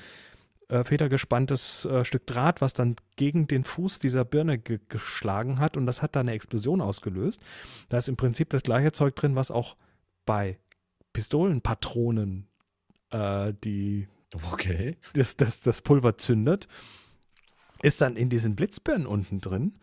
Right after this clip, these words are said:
Speaker 1: Und auch innen in diesem Bl-, in dieser Blitzbirne ist dann irgendwie noch so explosives Material drin. Also du hast da so eine kleine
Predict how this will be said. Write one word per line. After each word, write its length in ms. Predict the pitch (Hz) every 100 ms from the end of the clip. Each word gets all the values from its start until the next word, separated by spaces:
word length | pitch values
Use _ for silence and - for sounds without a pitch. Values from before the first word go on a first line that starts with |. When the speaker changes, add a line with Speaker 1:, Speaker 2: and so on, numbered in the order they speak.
| - - - - - - - - _ -
Speaker 1:
Und 380 | 120 117 117 -
auch 200 | 113 -
innen 460 | 202 233 233 131 113 - - -
in 160 | 139 143
diesem 340 | 135 131 123
Bl-, 140 | 143
in 140 | 139 131
dieser 220 | 123 127
Blitzbirne 560 | 127 - - 135 113 117
ist 120 | -
dann 140 | 110
irgendwie 280 | 127 123 127
noch 120 | 117
so 120 | 110 139
explosives 560 | - 131 117 123 117
Material 560 | 123 117 - 107 95 117
drin. 260 | 151 175
Also 140 | 156 135
du 40 |
hast 140 | 151 214
da 100 | 185
so 80 |
eine 140 | 185 165
kleine 720 | - 147 170 170 165 160